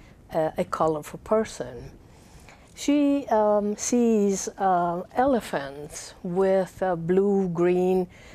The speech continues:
skin, and she sees the lion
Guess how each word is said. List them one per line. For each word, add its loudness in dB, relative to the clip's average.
skin, -2
and 0
she -4
sees 0
the 0
lion 0